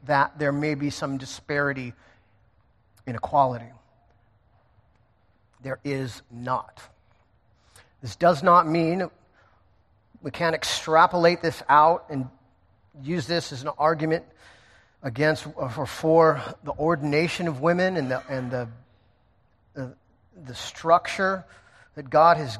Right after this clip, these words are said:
given us in this very distinct ways that we have been called to submit to one another in the, in the, in the worship of the Lord. But it does tell us that women are highly honored and that Christianity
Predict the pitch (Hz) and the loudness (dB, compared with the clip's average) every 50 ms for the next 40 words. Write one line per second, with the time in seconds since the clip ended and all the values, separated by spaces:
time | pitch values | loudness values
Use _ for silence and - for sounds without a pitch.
0 | 113 107 139 151 160 190 185 185 - 156 160 175 185 180 - - - 143 135 131 | -10 -4 -2 0 0 0 -2 -4 -2 2 2 2 2 2 2 2 2 2 2 -2
1 | 120 - - - 127 139 160 180 175 165 135 117 - - - - - - - 170 | -6 -8 -10 -8 -2 2 2 2 2 0 -4 -8 -12 -10 -10 -10 -10 -10 -6 -4
2 | 180 180 190 - - - 139 151 156 160 170 180 170 - 175 - 143 156 156 151 | -2 -2 -2 -4 -8 -6 0 2 2 4 2 0 -4 -6 -10 -8 -4 -2 -2 0
3 | 139 143 135 - - - 165 156 165 170 175 180 170 - - - - _ _ - | -2 -4 -6 -6 -4 0 2 4 4 2 2 -2 -6 -14 -20 -20 -20 _ _ -14
4 | 160 139 - - - 156 117 120 139 151 202 - - - 170 147 147 165 170 175 | -12 -12 -12 -10 -10 -12 -8 -6 -4 -4 -4 -6 -10 -12 -10 -4 0 2 2 2
5 | 170 147 143 147 156 185 185 190 196 170 - _ _ 147 139 131 117 - - - | 2 2 4 4 4 4 0 -2 -4 -8 -12 _ _ -10 -10 -10 -10 -12 -16 -16
6 | - - - - 156 147 139 131 135 - 147 135 127 123 117 131 156 175 165 - | -14 -14 -12 -10 -8 -6 -6 -8 -8 -8 -10 -10 -10 -10 -8 -6 -6 -6 -6 -8
7 | 185 147 - 147 117 131 127 127 127 135 151 180 202 220 220 - _ _ _ _ | -12 -12 -12 -14 -12 -12 -12 -10 -10 -8 -8 -6 -8 -8 -10 -14 _ _ _ _
8 | - _ _ _ _ _ _ _ _ _ _ _ _ _ _ _ _ _ _ _ | -20 _ _ _ _ _ _ _ _ _ _ _ _ _ _ _ _ _ _ _
9 | _ _ _ _ _ _ _ - - - - - - - _ _ _ _ 139 127 | _ _ _ _ _ _ _ -16 -16 -16 -16 -20 -20 -20 _ _ _ _ -10 -10
10 | 123 - - - 170 175 185 180 156 - - 165 143 135 131 127 117 120 - - | -10 -12 -4 2 4 4 4 4 0 -2 -2 0 0 2 2 0 -4 -6 -10 -14
11 | - _ _ - - _ 127 139 143 143 143 135 139 - 120 120 - - - - | -20 _ _ -20 -20 _ -10 -8 -6 -6 -6 -8 -8 -10 -12 -12 -12 -12 -12 -10
12 | - - 156 147 147 147 143 135 131 135 - 123 123 120 117 117 113 110 110 _ | -4 0 2 2 2 2 0 -2 -6 -6 -6 -6 -6 -6 -6 -10 -16 -18 -20 _
13 | _ _ _ _ _ _ _ _ _ _ _ _ _ _ 127 123 - - - - | _ _ _ _ _ _ _ _ _ _ _ _ _ _ -12 -12 -12 -10 -6 -6
14 | 170 - - - 147 135 139 143 143 139 131 123 120 | -6 -6 -6 -8 -6 -2 -2 -2 -2 -2 -6 -8 -12